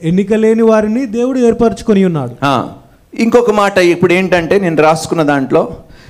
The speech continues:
Speaker 2: stop overthinking. ఎక్కువగా మన మధ్యలో చాలామంది ఉంటారండి, ఎక్కువ ఆలోచించేస్తూ ఉంటారు. "ఏమో, జరగబోతుందేమో."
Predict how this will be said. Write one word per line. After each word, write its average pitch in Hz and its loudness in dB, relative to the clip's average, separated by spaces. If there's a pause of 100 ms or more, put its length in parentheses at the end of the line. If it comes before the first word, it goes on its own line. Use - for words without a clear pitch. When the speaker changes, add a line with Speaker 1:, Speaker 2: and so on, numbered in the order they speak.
Speaker 2:
stop 254 2
overthinking. 233 0 (1040)
ఎక్కువగా 240 0 (120)
మన 180 -2
మధ్యలో 170 0 (120)
చాలామంది 180 0
ఉంటారండి, 151 -2 (880)
ఎక్కువ 240 0
ఆలోచించేస్తూ 226 0
ఉంటారు. 135 -6 (1900)
"ఏమో, 185 4 (500)
జరగబోతుందేమో." 185 2